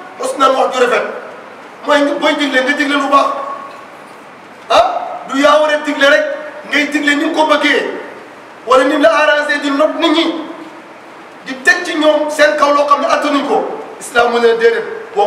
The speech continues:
quulu linnaasi husnan, wax ji nay rafet, waaye am na lu gën a xóot loolu,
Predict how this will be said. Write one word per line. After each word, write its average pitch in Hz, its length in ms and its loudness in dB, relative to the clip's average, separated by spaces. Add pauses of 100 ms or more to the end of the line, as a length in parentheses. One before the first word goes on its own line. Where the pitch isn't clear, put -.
quulu 277 400 0
linnaasi 247 460 0 (380)
husnan, 277 680 0 (1080)
wax 247 220 2
ji 269 80 -4
nay 277 180 6
rafet, 285 280 2 (1200)
waaye 254 320 6 (800)
am 233 180 2
na 294 80 2
lu 285 180 0
gën 294 160 0
a 320 320 4
xóot 294 260 2
loolu, 277 240 2